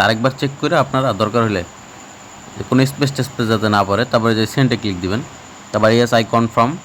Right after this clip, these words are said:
এই যে দেখেন ডিপোজিট কিন্তু প্রসেস হয়ে গেছে। "Now we ready on listing twenty-three।" এখন এই জায়গায় এখনও দুই হা-, মানে তেইশ তারিখ দেখাইতেছে। এখন এটা Binance-এ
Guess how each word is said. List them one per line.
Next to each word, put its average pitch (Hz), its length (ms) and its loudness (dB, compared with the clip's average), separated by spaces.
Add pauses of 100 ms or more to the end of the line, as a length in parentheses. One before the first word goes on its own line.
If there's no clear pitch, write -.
(2000)
এই 120 60 6
যে 113 100 4
দেখেন 113 260 2
ডিপোজিট 123 380 2
কিন্তু 120 220 0
প্রসেস 120 280 0
হয়ে 98 160 0
গেছে। 92 180 -4 (500)
"Now 117 160 6
we 127 140 2
ready 123 240 2
on 120 60 0 (100)
listing 123 320 -6 (140)
twenty-three।" 113 500 -4
এখন 131 140 0 (120)
এই 131 140 4
জায়গায় 135 300 2
এখনও 143 340 -6
দুই 123 160 -2
হা-, 123 140 -4 (400)
মানে 117 120 2 (120)
তেইশ 143 180 2 (100)
তারিখ 143 160 2 (100)
দেখাইতেছে। 101 440 0 (100)
এখন 110 180 -4 (380)
এটা 117 140 -2 (120)
Binance-এ 127 400 0